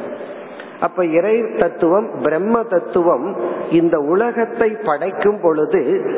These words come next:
எதிலிருந்து படைக்கின்றது? தன்னுடைய மாயா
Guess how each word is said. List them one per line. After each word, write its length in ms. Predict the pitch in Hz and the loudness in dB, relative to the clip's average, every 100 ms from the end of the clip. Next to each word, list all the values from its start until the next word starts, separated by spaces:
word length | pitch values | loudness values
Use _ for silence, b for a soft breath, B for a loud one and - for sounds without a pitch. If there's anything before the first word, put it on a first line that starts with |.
| - | 0
எதிலிருந்து 800 | 127 170 190 247 240 233 240 240 | 4 4 4 4 4 4 2 2
படைக்கின்றது? 880 | 240 180 180 180 175 170 170 160 165 170 165 165 170 - | 2 2 0 0 2 4 2 2 2 2 0 -4 -6 -4
தன்னுடைய 580 | 156 160 180 165 151 151 | -2 0 2 2 2 2
மாயா 680 | 139 139 156 196 208 208 220 | 2 2 2 2 2 2 2